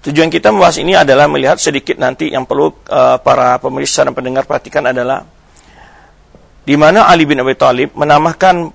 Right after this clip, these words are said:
putra putrinya dengan nama para sahabiat. Eh, ini adalah bukti bahwa Ali bi-, Ali bin Abi Thalib memiliki rasa cinta terhadap mereka, rasa hormat terhadap mereka,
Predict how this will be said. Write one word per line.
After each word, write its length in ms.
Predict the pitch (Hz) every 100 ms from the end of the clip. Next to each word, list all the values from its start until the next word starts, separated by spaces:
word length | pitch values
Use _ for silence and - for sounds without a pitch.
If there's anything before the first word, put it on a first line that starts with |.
| _
putra 560 | 170 - 147 131 127 -
putrinya 560 | 151 - 147 127 147
dengan 240 | 151 147 147
nama 240 | 143 151
para 240 | 143 135
sahabiat. 520 | 131 123 131 123 123 - _ _ _ _ _ _ _ _ _ _ _ _ _ _ _ _ _ - _ _ _ _ _ _ -
Eh, 240 | 135 131 110
ini 280 | 151 208 240
adalah 400 | - 151 143 180
bukti 400 | 160 - 139 156
bahwa 400 | 147 131 131 131 139 - - _ _ _ _
Ali 320 | - 143 180 202
bi-, 200 | 165 123 - 135
Ali 180 | 143 165 180
bin 80 | 151
Abi 120 | 135
Thalib 320 | 127 135 143 - _
memiliki 440 | 151 147 143 143 165
rasa 280 | 151 - 143
cinta 360 | 170 160 143 127
terhadap 200 | 131 120
mereka, 400 | 127 127 165 151
rasa 200 | - 147
hormat 200 | 160 -
terhadap 220 | 143 139
mereka, 360 | 143 131 -